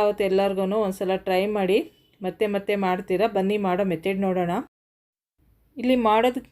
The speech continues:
ಮುಂಚೆ ಅಕ್ಕಿ ನೆನೆಸ್ಕೋಬೇಕು. ಕಾಲು ಕೆ ಜಿಯಷ್ಟು ಅಕ್ಕಿ ತೊಗೊಂಡಿದ್ದೀನಿ, ಅಂದರೆ ಒಂದು ಲೋಟ ತೊಗೊಂಡಿದ್ದೀನಿ. ತೊಳೆದ್ಬಿಟ್ಟು ನೆನೆಸಿಟ್ಕೊಳ್ತಾ ಇದ್ದೀನಿ. ಒಂದು ಇಪ್ಪತ್ತು ನಿಮಿಷ ಅದು ನೆನಿಬೇಕು. ಫ್ರೆಂಡ್ಸ್, ಇಲ್ಲಿ ಮಸಾಲೆ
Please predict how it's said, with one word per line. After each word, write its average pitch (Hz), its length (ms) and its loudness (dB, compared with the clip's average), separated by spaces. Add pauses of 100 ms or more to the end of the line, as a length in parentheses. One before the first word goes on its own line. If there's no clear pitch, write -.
ಮುಂಚೆ 220 220 -4 (100)
ಅಕ್ಕಿ 240 260 -4
ನೆನೆಸ್ಕೋಬೇಕು. 190 640 -4 (680)
ಕಾಲು 214 220 4
ಕೆ 226 160 4
ಜಿಯಷ್ಟು 220 280 2
ಅಕ್ಕಿ 196 260 0
ತೊಗೊಂಡಿದ್ದೀನಿ, 190 500 0
ಅಂದರೆ 196 240 0
ಒಂದು 196 180 0 (100)
ಲೋಟ 196 180 2 (140)
ತೊಗೊಂಡಿದ್ದೀನಿ. 175 520 -2 (680)
ತೊಳೆದ್ಬಿಟ್ಟು 220 480 2 (100)
ನೆನೆಸಿಟ್ಕೊಳ್ತಾ 196 760 -2
ಇದ್ದೀನಿ. 175 200 -2 (100)
ಒಂದು 190 180 0
ಇಪ್ಪತ್ತು 214 360 -4
ನಿಮಿಷ 208 180 -4 (100)
ಅದು 214 200 0
ನೆನಿಬೇಕು. 185 480 0 (1080)
ಫ್ರೆಂಡ್ಸ್, 247 280 -2
ಇಲ್ಲಿ 247 140 2 (120)
ಮಸಾಲೆ 233 320 4